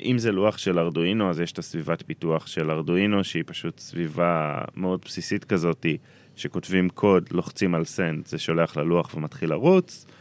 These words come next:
אה, לוחות אחרים, למשל, אה, הלוח של Circuit Python מגיע עם סביבה משלו שנקראת מו. אה, ואפשר גם לפתח כמעט לכולם בכלים שאנחנו עובדים איתם ביום יום בתוכנה, כמו Visual Studio Code,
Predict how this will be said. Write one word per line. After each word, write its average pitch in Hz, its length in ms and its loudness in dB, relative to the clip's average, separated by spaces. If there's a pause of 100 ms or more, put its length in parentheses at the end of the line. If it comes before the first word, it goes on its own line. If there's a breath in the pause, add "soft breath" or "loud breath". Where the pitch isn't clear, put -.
(520 soft breath)
אה, 98 60 0 (560)
לוחות 101 400 4
אחרים, 95 460 6
למשל, 78 640 0
אה, 67 40 -2 (420)
הלוח 90 320 6
של 85 160 0
Circuit - 520 0
Python 78 300 2
מגיע 80 300 0
עם 82 80 0
סביבה 80 320 0
משלו 82 420 2
שנקראת - 580 -6
מו. 127 260 8 (1120 soft breath)
אה, 101 60 2 (760)
ואפשר 127 260 4
גם 202 120 2
לפתח 135 600 4 (120)
כמעט 110 260 4
לכולם 117 540 4
בכלים 92 420 2
שאנחנו 92 440 0
עובדים 85 320 2
איתם 87 280 0
ביום 78 240 4
יום 82 180 2
בתוכנה, 95 500 2
כמו 80 320 -2
Visual 76 380 -2
Studio 87 360 2
Code, 104 380 6